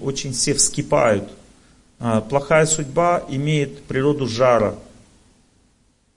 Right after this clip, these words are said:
Сначала вскипают чувства. Человек не согласен, а, плачет, кричит он:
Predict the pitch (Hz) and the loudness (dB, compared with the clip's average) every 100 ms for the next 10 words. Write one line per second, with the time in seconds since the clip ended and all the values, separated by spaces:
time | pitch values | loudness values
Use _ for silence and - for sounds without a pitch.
0 | _ _ _ _ _ _ _ - - - | _ _ _ _ _ _ _ -20 -20 -10
1 | 127 - 180 180 - - 151 165 156 156 | -2 2 4 4 0 -6 0 4 4 2
2 | - 160 147 - 107 101 - 143 143 165 | -2 -4 -4 -4 -6 -6 -4 -4 -4 0
3 | - 151 156 160 151 147 147 156 160 156 | 0 0 -6 -4 -4 -6 -10 -6 -4 -4
4 | - - 151 156 156 151 - 147 147 - | -6 -6 0 0 0 -4 -6 -10 -6 -6
5 | 156 156 135 | -6 -4 -6